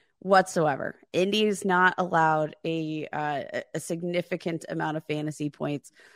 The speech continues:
to opposing wide receivers, second fewest in the league. But if you need a, a break glass in case of emergency play,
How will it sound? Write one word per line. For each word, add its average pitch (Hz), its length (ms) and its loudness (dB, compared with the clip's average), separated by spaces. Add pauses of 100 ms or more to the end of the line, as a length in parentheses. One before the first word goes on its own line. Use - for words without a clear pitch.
(340)
to 170 280 4
opposing 156 640 0
wide 147 240 -2
receivers, 143 560 -6
second 254 340 2
fewest 190 340 4
in 180 100 2
the 165 80 2
league. 147 300 2 (100)
But 180 240 6 (640)
if 190 260 6
you 226 200 4
need 165 460 4 (200)
a, 156 240 2 (140)
a 151 240 4 (360)
break 185 480 4
glass 160 540 6
in 165 160 -4
case 165 300 -4
of 170 80 -6
emergency 156 640 -4
play, 143 460 -2